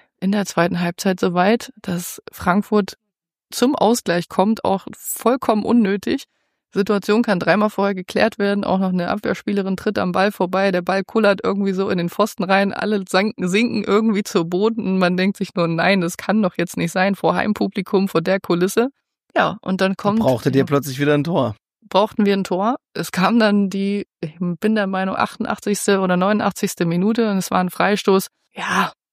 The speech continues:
Speaker 1: sagen wir mal nicht aus mega aussichtsreicher Position, aber so Mitte der gegnerischen Hälfte und plötzlich ging jemand zum Freistoß,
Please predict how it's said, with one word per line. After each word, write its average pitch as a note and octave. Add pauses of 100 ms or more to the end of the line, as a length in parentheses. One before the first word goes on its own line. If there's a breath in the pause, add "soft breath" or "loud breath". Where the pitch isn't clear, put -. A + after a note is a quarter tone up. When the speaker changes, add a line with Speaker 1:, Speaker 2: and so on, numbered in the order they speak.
(120)
Speaker 1:
sagen F#3
wir G#3
mal F#3
nicht G#3+
aus F3+
mega G#3+
aussichtsreicher G#3+
Position, G#3
aber F3+
so E3+
Mitte G#3+
der F3+
gegnerischen F#3
Hälfte G3+
und F#3 (100)
plötzlich G3
ging G#3+
jemand G3+
zum F3+
Freistoß, G#3+